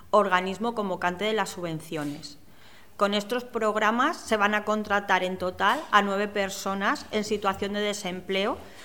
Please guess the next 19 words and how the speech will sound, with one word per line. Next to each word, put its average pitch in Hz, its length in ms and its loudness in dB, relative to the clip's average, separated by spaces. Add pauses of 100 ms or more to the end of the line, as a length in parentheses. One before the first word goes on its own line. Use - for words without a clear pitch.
(140)
para 214 240 8
desarrollar 196 640 2
trabajos 190 480 4
concretos 202 800 0 (160)
dentro 214 340 2
del 208 160 4
ámbito 208 340 0
municipal 175 680 -2 (480)
durante 190 400 2
los 175 180 2
seis 202 220 0
meses 220 320 0
que 185 100 -2
duran 185 240 0
sus 202 200 -8
contratos. 160 760 -6 (460)
Con 214 160 4
estas 226 300 6
acciones, 226 680 2